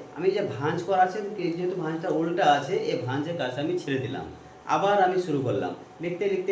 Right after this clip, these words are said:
লিখতে, লিখতে চি-, চলে গেলাম, আবার লিখতে আ-, আবার লিখতে আসলাম।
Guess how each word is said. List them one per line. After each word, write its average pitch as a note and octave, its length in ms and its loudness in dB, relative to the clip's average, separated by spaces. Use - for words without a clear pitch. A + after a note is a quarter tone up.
লিখতে, F#3 260 -2
লিখতে F3+ 200 -4
চি-, - 180 -10
চলে E3+ 220 0
গেলাম, E3 200 0
আবার D#3 180 2
লিখতে C#3 300 -4
আ-, G2 220 -2
আবার B2 280 -2
লিখতে A#2 200 -6
আসলাম। F#2 300 -8